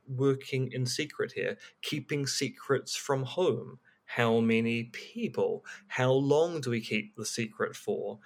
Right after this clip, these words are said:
If something is a kind of open secret, do we still consider it to be conspiratorial? So there is some kind of, there is some work to be looked at with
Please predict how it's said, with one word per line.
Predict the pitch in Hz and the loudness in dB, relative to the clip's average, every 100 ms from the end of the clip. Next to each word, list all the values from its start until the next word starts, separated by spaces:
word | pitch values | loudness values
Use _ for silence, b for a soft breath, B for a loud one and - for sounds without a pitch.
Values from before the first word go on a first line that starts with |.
| B B _ | B B _
If | 135 127 | 2 2
something | - 131 127 - 127 120 120 | 2 0 0 4 4 4 0
is | - 123 | 2 2
a | 113 | 2
kind | 117 120 117 | 0 0 0
of | 113 - | -2 2
open | 139 135 - 117 | 2 2 -2 -2
secret, | - 110 110 - 101 - | 0 -2 -4 -4 -4 -4
do | 123 | -4
we | 117 | -2
still | 123 - 120 | -4 -2 -4
consider | 113 117 - 107 | -2 -4 -4 -4
it | 110 | -4
to | - | -6
be | 107 104 - | -6 -6 -8
conspiratorial? | 113 107 - 110 110 - 107 90 87 - B B B B | -8 -8 -2 -2 -2 -2 -2 -2 -6 -12 B B B B
So | - 143 135 127 127 b b _ - | 4 6 6 4 0 b b _ -6
there | 151 202 | 4 4
is | 208 | 4
some | 214 | 4
kind | 208 | 4
of, | 170 - | 4 0
there | 135 151 | -2 2
is | 185 202 | 4 2
some | - 175 | -2 2
work | 185 170 127 - - _ _ - | 4 4 2 -10 -20 _ _ -6
to | 143 | 0
be | 139 | 2
looked | 135 135 - | 4 2 2
at | 127 120 - | 2 2 0
with | 127 123 131 123 | -4 2 4 4